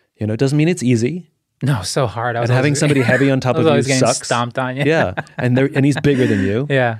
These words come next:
Speaker 1: But you seem to have the most fun when you're wrestling something bigger than you.
Speaker 2: Yeah, thank you for noticing that. You ma-, actually made me feel so seen that I felt all the blood moving in a different, like, in a different way inside my body.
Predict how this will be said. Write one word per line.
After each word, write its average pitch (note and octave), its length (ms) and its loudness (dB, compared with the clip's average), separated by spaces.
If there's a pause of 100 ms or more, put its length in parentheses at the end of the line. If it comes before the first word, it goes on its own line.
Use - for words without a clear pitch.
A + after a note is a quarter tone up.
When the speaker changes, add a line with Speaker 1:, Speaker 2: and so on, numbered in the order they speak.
Speaker 1:
But B2 180 -2
you C3+ 180 -2
seem D3+ 280 -2
to C#3+ 80 -6
have B2+ 180 -4
the A#2 60 -6
most A#2 220 -2
fun A2 180 -6
when G2 100 -6
you're G2 100 -4
wrestling G2+ 600 -6
something A#2+ 420 -4
bigger E2+ 240 -8
than - 140 -16
you. B2+ 80 -14
Speaker 2:
Yeah, C3+ 200 -4
thank C3+ 240 -8
you E3+ 80 -8
for E3 140 -10
noticing C#3 360 -4
that. G#2 200 -6
You B2 140 -4
ma-, B2 180 -4
actually B2+ 440 -4
made B2+ 200 -4
me A#2+ 100 -8
feel A2+ 220 -8
so A#2 300 -6
seen A2+ 600 -6
that G#2+ 100 -6
I G#2+ 40 -4
felt A2+ 560 -6 (320)
all A#2 120 -4
the A2+ 80 -6
blood A2+ 260 -4
moving A2 380 -6
in G#2+ 60 -8
a G#2+ 60 -8
different, A2+ 400 -10
like, A2 140 -6
in A2+ 60 -4
a A2+ 60 -6
different A2+ 340 -8
way A2 140 -4
inside G#2+ 300 -6
my G#2+ 120 -4
body. G#2 400 -4